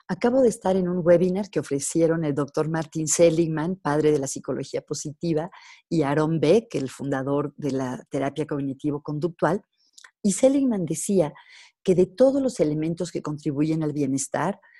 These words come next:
las emociones positivas, el estar implicados en nuestras actividades,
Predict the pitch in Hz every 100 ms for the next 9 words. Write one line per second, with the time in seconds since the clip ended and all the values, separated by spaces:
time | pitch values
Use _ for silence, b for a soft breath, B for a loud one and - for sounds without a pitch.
0 | b - 143 151 143 - 151 151 - -
1 | 160 - - 185 170 160 156 - 131 131
2 | - 143 151 151 139 131 143 143 139 135
3 | 139 139 139 131 - 139 143 151 160 160
4 | 165